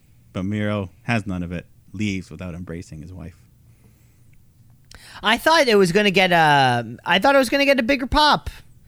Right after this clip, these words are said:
Speaker 2: I thought, I think when I saw C J Perry, I think I knew it was her. I was expecting
Speaker 1: I mean,
Speaker 2: maybe
Speaker 1: there was a pop.
Speaker 2: There was a little bit of a pop. I don't know. I
Speaker 1: But
Speaker 2: was
Speaker 1: it wasn't like a holy shit or anything.
Speaker 2: Well, I mean, I, I'm not saying I was
Speaker 1: <laughs>
Speaker 2: expecting a holy shit, but I was like,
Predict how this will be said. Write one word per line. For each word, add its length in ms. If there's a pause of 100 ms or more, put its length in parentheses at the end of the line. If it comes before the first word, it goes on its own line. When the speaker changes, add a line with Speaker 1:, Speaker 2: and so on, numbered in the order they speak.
(560)
Speaker 2:
I 120
thought, 360
I 140
think 220
when 140
I 160
saw 560
C 260
J 140
Perry, 180
I 240
think 220
I 140
knew 200
it 60
was 160
her. 400 (360)
I 80
was 120
expecting 400
Speaker 1:
I 20
mean, 60
Speaker 2:
maybe 120
Speaker 1:
there 60
was 100
a 60
pop. 320
Speaker 2:
There 140
was 140
a 80
little 180
bit 120
of 60
a 60
pop. 400 (760)
I 60
don't 120
know. 60
I 60
Speaker 1:
But 60
Speaker 2:
was 80
Speaker 1:
it 40
wasn't 260
like 260
a 60
holy 280
shit 300
or 60
anything. 220
Speaker 2:
Well, 240
I 80
mean, 160
I, 100
I'm 220
not 140
saying 160
I 20
was 120
Speaker 1:
<laughs> 20
Speaker 2:
expecting 500
a 60
holy 240
shit, 380
but 100
I 60
was 100
like, 160